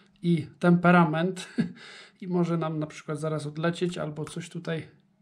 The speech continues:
nawywijać. E, chciałem się tak podzielić właśnie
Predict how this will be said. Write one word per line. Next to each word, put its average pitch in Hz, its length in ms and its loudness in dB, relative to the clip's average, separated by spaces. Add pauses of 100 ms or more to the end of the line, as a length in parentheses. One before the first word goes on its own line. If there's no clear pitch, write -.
(320)
nawywijać. 175 720 0 (1160)
E, 156 240 -2 (540)
chciałem 254 300 -4
się - 120 -2
tak 185 200 0
podzielić 180 460 0
właśnie 165 420 -4